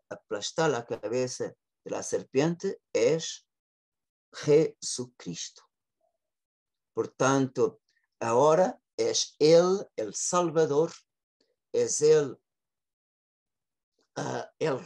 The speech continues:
Redentor, es él que quita el pecado del mundo. Ahora, una cosa que el enemigo nunca podría imaginar,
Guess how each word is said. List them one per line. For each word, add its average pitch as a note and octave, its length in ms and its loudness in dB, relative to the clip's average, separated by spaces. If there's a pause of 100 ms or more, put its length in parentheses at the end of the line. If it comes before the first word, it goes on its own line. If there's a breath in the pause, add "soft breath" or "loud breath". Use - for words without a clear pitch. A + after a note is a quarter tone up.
Redentor, C3 880 -2 (1300)
es A#2+ 420 0
él D#3+ 460 4
que - 160 -12
quita C#3 480 -4 (140)
el G2+ 120 -10
pecado B2 800 -8
del G2 260 -12
mundo. G#2+ 720 -10 (1700)
Ahora, D3+ 640 4 (800 soft breath)
una A2+ 280 -6
cosa G3 440 0
que D3 120 -4
el C3 80 0
enemigo B2+ 580 -4
nunca D#3+ 720 -4
podría C3+ 320 -4
imaginar, G#2+ 680 -6